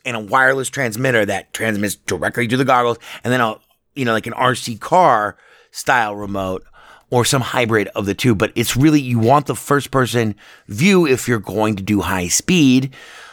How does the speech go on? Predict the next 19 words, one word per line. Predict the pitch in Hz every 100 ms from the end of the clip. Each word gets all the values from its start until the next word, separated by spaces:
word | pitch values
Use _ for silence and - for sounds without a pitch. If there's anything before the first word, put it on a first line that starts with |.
| - _
because | 139 127 - - 202 202 151 143 147 123 - _ _ _ _ _
you | 123 139
need | 156 147 151 131
to | 139
see | 120 - 190 156 135 131 -
everything | 131 123 139 127 127 -
as | 123 123 110
the | 101
drone | 107 110 110 104
sees | 101 147 110
it. | 85 - _ -
Like, | 98 -
you |
can't | - 139 139
fly | - - 123 110
it | 110 -
by | 104 101 92 - _ - _ -
just | 120 98
visually, | 101 143 117 127 117 110 104 95